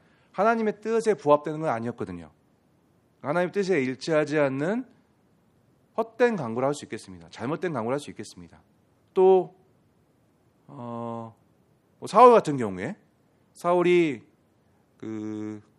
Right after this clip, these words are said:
블레셋하고 싸울 때 하나님이 응답이 없으니까 심지어는 신접한 여인을 찾아가서, 하나님께 구하는데 신접한 여인을 찾아가요. 그래서 "사무엘을 또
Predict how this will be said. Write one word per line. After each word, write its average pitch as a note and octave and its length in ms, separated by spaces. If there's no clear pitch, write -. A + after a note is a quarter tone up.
블레셋하고 D#3+ 400
싸울 F3 320
때 B2+ 360
하나님이 E3+ 340
응답이 C3+ 280
없으니까 G#2+ 840
심지어는 E3+ 380
신접한 G3 440
여인을 C3 180
찾아가서, B2 600
하나님께 G#3+ 680
구하는데 A#2+ 460
신접한 G#3 460
여인을 A2+ 180
찾아가요. C3 500
그래서 G2 320
"사무엘을 G#3 580
또 A#2 240